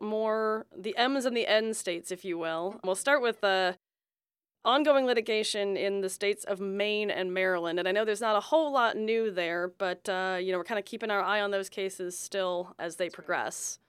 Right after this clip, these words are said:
Speaker 2: That's right. The Maine case is before the First Circuit Court of Appeals.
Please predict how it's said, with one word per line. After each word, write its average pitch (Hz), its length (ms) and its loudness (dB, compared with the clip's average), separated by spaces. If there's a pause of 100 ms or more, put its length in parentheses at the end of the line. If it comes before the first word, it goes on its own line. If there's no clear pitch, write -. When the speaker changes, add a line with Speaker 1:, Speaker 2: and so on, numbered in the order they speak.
(160)
Speaker 2:
That's 180 200 -8
right. 151 220 -2
The 170 60 -10
Maine 208 260 -4
case 202 380 -6
is 190 380 -6 (100)
before 175 380 -4
the 170 160 -4
First 175 320 -8
Circuit 180 420 -6
Court 175 160 -4
of 180 100 -8
Appeals. 160 600 -4